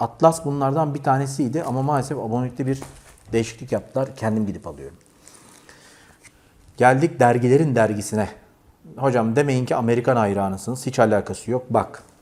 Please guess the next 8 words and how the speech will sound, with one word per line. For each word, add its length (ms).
Bunun 160
çocuk 300
versiyonu 420
var. 240
Bilim 300
ve 100
teknik 420
çocuk, 460